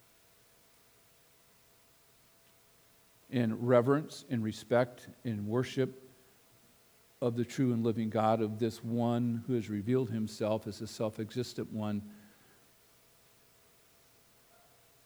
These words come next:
But it is written, "The Lord said to my Lord, Adonai," which means master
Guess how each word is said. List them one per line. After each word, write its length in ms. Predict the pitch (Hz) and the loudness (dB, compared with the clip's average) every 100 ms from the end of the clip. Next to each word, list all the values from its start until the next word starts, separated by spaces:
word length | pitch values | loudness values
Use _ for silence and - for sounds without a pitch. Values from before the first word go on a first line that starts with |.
| _ _ _ _ | _ _ _ _
But 140 | - 120 | 0 2
it 120 | 117 | 4
is 140 | 120 | 2
written, 360 | 117 131 101 95 - - - - _ _ _ _ _ _ _ _ - - | 4 4 2 -10 -14 -20 -20 -20 _ _ _ _ _ _ _ _ -18 0
"The 100 | 127 | 4
Lord 560 | 123 147 185 202 208 208 - | 8 10 10 8 4 -2 -10
said 480 | - - 156 160 151 | -4 4 6 6 2
to 200 | - 147 | 2 4
my 720 | 147 156 165 170 175 170 156 - - - - | 4 4 6 8 8 6 4 -2 -18 -20 -8
Lord, 800 | 135 143 170 165 143 117 104 104 - - - - - _ _ _ _ | 2 8 10 12 12 8 4 -2 -4 -18 -20 -20 -20 _ _ _ _
Adonai," 840 | 131 143 147 143 135 113 98 82 76 - - - _ _ _ _ _ _ _ _ _ _ _ _ _ _ _ _ _ _ _ _ _ _ - | 6 6 6 8 8 8 6 0 -8 -20 -20 -20 _ _ _ _ _ _ _ _ _ _ _ _ _ _ _ _ _ _ _ _ _ _ -6
which 180 | 123 - | -4 2
means 300 | 135 127 110 | 4 4 4
master 760 | 123 156 175 - 185 180 185 | 6 6 4 -2 2 4 2